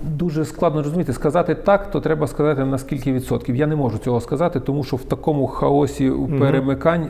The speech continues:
Speaker 1: е, пр-, пр-, провести якусь аналітику, наскільки в нас
Speaker 2: Мгм.
Speaker 1: збільшилося, зменшилося споживання в побуті, е, дуже складно.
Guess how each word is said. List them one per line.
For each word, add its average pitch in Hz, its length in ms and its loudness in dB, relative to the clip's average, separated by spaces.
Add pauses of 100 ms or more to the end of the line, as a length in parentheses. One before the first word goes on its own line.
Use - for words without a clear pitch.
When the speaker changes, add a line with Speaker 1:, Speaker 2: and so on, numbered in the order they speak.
Speaker 1:
е, 143 80 0
пр-, 135 220 0
пр-, 135 140 0
провести 147 440 0
якусь 135 280 -2
аналітику, 139 540 0
наскільки 135 440 -2
в - 20 0
нас 117 140 4
Speaker 2:
Мгм. 131 80 2
Speaker 1:
збільшилося, 131 540 -2
зменшилося 131 680 0 (320)
споживання 135 580 2
в 123 60 -2
побуті, 131 640 0 (380)
е, 127 220 2
дуже 131 360 0
складно. 160 520 0